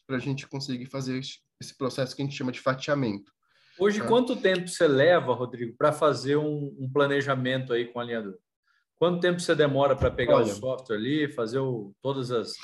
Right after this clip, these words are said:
Speaker 2: as movimentações que precisam e fazer toda essa parte?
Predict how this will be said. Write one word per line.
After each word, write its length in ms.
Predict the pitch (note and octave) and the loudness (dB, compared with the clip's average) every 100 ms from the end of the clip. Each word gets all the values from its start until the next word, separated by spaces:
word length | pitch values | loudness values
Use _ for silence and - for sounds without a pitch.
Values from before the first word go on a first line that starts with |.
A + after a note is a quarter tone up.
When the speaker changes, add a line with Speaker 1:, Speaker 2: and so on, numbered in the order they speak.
| - - | -16 -12
Speaker 2:
as 100 | A2+ | -6
movimentações 840 | A#2+ B2 B2 B2+ A#2 G#2+ - A#2+ - | -4 -2 -2 -2 -2 -6 -6 -10 -10
que 120 | - | -18
precisam 760 | - - - D#3 D3+ B2+ A#2+ G#2+ - _ - | -20 -14 -4 -2 0 -2 -6 -8 -16 _ -20
e 60 | |
fazer 300 | A2+ C3+ B2 | -2 0 0
toda 200 | C3 - | 0 0
essa 180 | C3 - | 0 -2
parte? 440 | - G#2 F2 - | -4 -4 -6 -10